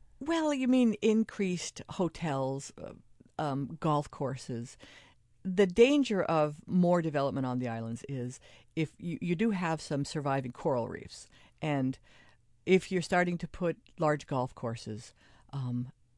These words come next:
the chemicals and the, uh, um, the retardants and the fertilizers go right down into the waterways,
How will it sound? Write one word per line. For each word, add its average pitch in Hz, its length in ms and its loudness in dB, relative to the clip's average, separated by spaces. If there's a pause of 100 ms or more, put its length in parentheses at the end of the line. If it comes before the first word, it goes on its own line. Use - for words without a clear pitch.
(140)
the 156 80 -4
chemicals 160 800 -2
and 135 280 -4
the, 135 260 -6
uh, 104 240 -6 (160)
um, 123 400 -6 (300)
the 165 80 0
retardants 147 760 -2
and 131 140 -4
the 135 60 -8
fertilizers 127 680 -6 (320)
go 156 140 0
right 165 320 2
down 139 240 0
into 135 220 -4
the 131 80 -4
waterways, 123 760 -8